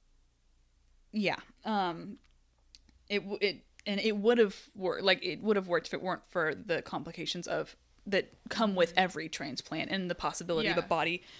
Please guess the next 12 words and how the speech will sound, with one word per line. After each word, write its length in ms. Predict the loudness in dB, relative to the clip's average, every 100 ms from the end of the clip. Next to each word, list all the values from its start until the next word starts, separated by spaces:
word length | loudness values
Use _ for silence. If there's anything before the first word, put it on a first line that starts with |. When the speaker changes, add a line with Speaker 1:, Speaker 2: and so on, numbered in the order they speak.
| -20 -20 -8
Speaker 1:
rejecting 680 | -2 0 0 -2 -4 -6 -6 -4
a 180 | -2
donated 680 | -2 -2 -2 -2 -4 -4 -6 -10 -4
organ. 400 | -4 -2 -6 -8 -18 -20 -20 -20 -20 -20 _ _ _ _ _ _ _ -2
Um, 500 | 2 4 2 -2 -6 -10 -20 -20 -20 -20 -14
so 460 | -4 2 6 6 6
when 420 | 4 4 2 0
Lily 300 | 2 4 4
died, 380 | 4 6 6 4
like 140 | 0
I 60 | -2
said, 420 | 0 4 4 4